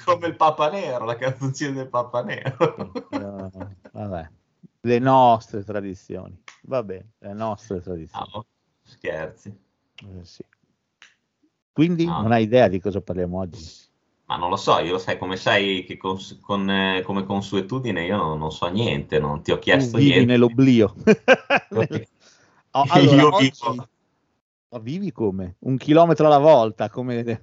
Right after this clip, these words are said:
Speaker 2: come
Speaker 1: esatto,
Speaker 2: Toretto.
Speaker 1: vivo come, come Patrick Wilson in Insidious cinque, che non si ricorda dell'ultimo anno,
Speaker 2: Ah, no,
Speaker 1: dell'ultimo
Speaker 2: pensavo,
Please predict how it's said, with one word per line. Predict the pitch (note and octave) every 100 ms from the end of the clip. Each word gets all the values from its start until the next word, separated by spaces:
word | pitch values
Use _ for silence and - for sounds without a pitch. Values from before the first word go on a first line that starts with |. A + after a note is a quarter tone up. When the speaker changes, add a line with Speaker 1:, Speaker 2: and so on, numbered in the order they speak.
| -
Speaker 2:
come | - G3
Speaker 1:
esatto, | F#3+
Speaker 2:
Toretto. | E3+ - -
Speaker 1:
vivo | - - -
come, | - A#2+ -
come | C4+ C3 A#2
Patrick | C#3+ E3 F3 C3+ C#3
Wilson | B2 D#3+ - F#3+ F#3 C3 G#2+ G2+
in | G2
Insidious | G2+ G#2 A2+ G2+ G2 -
cinque, | - G#2 C#2+ D#2
che | D#2+
non | F#2 A2+
si | -
ricorda | D#2+ D#2 E2+ E2+ D#2+ D#2+
dell'ultimo | E2+ F2+ F2+ F2 G2+
anno, | A2 E2 D#2+ D#2 _ _ _ _ -
Speaker 2:
Ah, | A#2
no, | -
Speaker 1:
dell'ultimo | F#2+ F#2+ E2+
Speaker 2:
pensavo, | D#2+ G2 A2 G#2+ G#2+ G#2+ A2